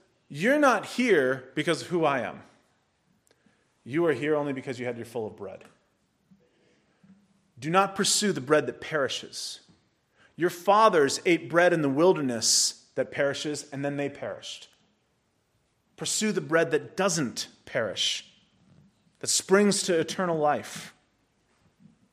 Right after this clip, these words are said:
And then he points out,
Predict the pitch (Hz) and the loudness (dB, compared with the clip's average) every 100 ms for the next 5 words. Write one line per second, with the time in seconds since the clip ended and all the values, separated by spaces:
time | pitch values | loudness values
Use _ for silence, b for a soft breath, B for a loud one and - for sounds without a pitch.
0 | _ _ _ _ _ _ _ _ _ _ | _ _ _ _ _ _ _ _ _ _
1 | _ _ _ _ _ _ _ _ _ _ | _ _ _ _ _ _ _ _ _ _
2 | _ - 117 123 - 120 113 110 101 - | _ -10 -8 -6 -6 -6 -2 -2 -2 -4